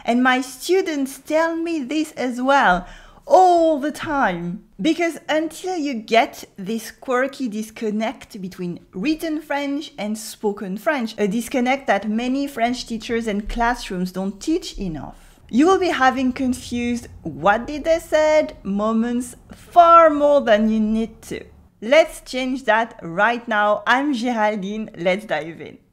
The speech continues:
So last week we saw how French people can cut letters in the middle of words. For example, petit for short or small becomes petit in everyday French, petit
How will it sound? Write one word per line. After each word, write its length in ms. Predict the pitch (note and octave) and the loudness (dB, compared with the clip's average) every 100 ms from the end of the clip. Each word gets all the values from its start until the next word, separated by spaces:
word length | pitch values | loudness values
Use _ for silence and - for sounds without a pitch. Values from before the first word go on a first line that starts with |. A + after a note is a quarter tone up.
| - | -16
So 200 | - E4 | -2 0
last 400 | D#4 E4 E4 - | 4 4 2 -4
week 220 | D4+ - | -4 -4
we 100 | B3+ | -6
saw 220 | C4 C4 | -2 -4
how 260 | C4 C4+ B3+ | 0 0 0
French 360 | - A3+ A#3 - | -2 -4 -4 -6
people 260 | G#3 A3+ | -6 -6
can 300 | A3+ G3 G#3+ | -4 -4 -4
cut 280 | D#4 D#4 D#4+ D#3+ | 0 -2 -2 -4
letters 580 | G3+ A#3+ C#4 C#4+ C#4 | 2 2 0 -6 -6
in 200 | - A3 | -6 -4
the 100 | G#3 | -4
middle 320 | G#3 A3 A#3+ G3 | -4 -4 -2 -2
of 240 | F3+ - | -4 -10
words. 420 | D#3+ C3+ - - | -8 -6 -8 -16
For 320 | - - C4 | -14 -2 2
example, 840 | E3+ C3+ D#3 D#3 F3 C4 F4 - - - | 2 -2 -4 -6 -2 -4 -4 -10 -20 -6
petit 680 | D4+ C#4+ - - E4 F#4 - - - | -4 -4 -6 -10 -6 -6 -8 -20 -20
for 300 | - G3+ D#3+ | -6 -2 -2
short 520 | - - E4 E4 E4 - | -4 -6 -2 -2 -2 -4
or 220 | F#3 F3+ | -2 -2
small 460 | - - B3 D4+ C#4 | -6 -6 -2 -2 -2
becomes 580 | G3 - C4 D#4+ E4 - - - | -6 -2 -2 -2 -8 -18 -20 -20
petit 580 | - - D4+ F3+ - - - - | -20 -10 -4 -4 -4 -10 -18 -6
in 200 | A3+ A3+ | -4 -4
everyday 680 | A3+ A3+ A3 A3 B3 B3 B3 | 0 0 0 -4 -4 -4 -4
French, 640 | B3 - F3 F#3 - - - _ _ | -6 -8 -6 -6 -8 -16 -20 _ _
petit 600 | - - - D4 C4 B3+ | -20 -16 -10 -2 -2 -4